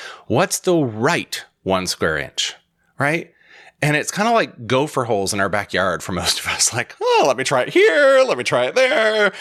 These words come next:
Oh, that didn't work." You know, and I've worked with people and I've met people who are like, "Well, one year I'm like, I work with couples, and the next year I'm a branding person, and the next <laughs> year I'm doing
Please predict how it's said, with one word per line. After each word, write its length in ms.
Oh, 220
that 120
didn't 140
work." 260
You 100
know, 160
and 100
I've 220
worked 300
with 180
people 320
and 100
I've 160
met 240
people 300
who 80
are 140
like, 180
"Well, 180
one 280
year 280
I'm 380
like, 320
I 120
work 320
with 300
couples, 600
and 200
the 60
next 300
year 160
I'm 100
a 80
branding 500
person, 400
and 80
the 80
next 320
<laughs> 0
year 320
I'm 60
doing 300